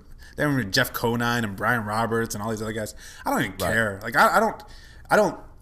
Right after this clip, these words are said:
Speaker 1: watch the game and, like, comment on the announcers
Speaker 2: No.
Speaker 1: commenting when I'm watching the game. Now, for the radio, 'cause that's all you got is the sound, that matters to me more, and so I'm kinda more picky about who's doing radio games,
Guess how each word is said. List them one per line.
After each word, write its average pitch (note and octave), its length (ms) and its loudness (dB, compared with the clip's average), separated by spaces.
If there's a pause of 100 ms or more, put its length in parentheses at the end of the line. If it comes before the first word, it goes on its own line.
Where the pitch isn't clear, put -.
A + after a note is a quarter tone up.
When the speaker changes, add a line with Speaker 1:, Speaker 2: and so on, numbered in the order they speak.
(160)
Speaker 1:
watch C3 500 2
the C3+ 80 0
game A#2 580 2
and, A#2 180 -2
like, A2+ 240 -2
comment B2+ 560 0
on A2+ 520 -2
the A2+ 120 -2
announcers A2 760 -2
Speaker 2:
No. - 80 -6
Speaker 1:
commenting G#2 760 -2 (340)
when B2+ 100 0
I'm B2 120 0
watching C3 280 4
the C#3 60 2
game. B2+ 60 2
Now, B2+ 100 2
for D#3 140 0
the C3 100 2
radio, D3 420 4
'cause A#2 140 -4
that's C#3+ 160 -2
all C3 140 2
you A#2+ 100 -2
got B2 400 4
is G#2+ 120 -4
the A#2 80 0
sound, A2 460 0 (300)
that A2+ 240 0
matters C#3 420 4
to C3 140 -2
me A2 140 -2
more, C3 340 4
and A2+ 100 0
so B2 120 2
I'm G#2+ 100 0
kinda C3+ 160 0
more A#2 160 2
picky - 360 -4
about A2 340 0
who's A#2 160 -4
doing A2 260 -4
radio B2+ 280 0
games, G2+ 500 -8